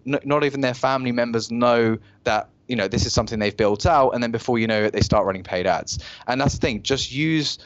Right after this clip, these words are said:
you know, it's like good old business. It's, it's not, it's not what you know, it's almost who you know, right? And it's kind of using that to leverage,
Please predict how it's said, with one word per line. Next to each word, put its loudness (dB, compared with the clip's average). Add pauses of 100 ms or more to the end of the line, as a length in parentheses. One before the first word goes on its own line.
(260)
you 0
know, 2
it's 2
like 2
good 2
old 2
business. -2
It's, -6
it's -4
not, 2
it's -4
not 0
what 2
you 0
know, 2
it's 0
almost 2
who 2
you 0
know, -14 (420)
right? 4
And -2
it's -2
kind 2
of -4
using 2
that 0
to 0
leverage, 0